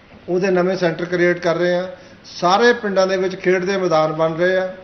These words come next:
ਪਾਰਕ ਬਣ ਰਹੇ ਆ, ਇਨਡੋਰ ਜਿਮ ਬਣ ਰਹੇ ਆ,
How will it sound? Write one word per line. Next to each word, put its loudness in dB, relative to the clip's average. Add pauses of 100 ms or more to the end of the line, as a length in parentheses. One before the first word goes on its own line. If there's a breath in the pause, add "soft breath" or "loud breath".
(640 loud breath)
ਪਾਰਕ 2
ਬਣ 0
ਰਹੇ 2
ਆ, 0
ਇਨਡੋਰ 0
ਜਿਮ 0
ਬਣ 2
ਰਹੇ 2
ਆ, 0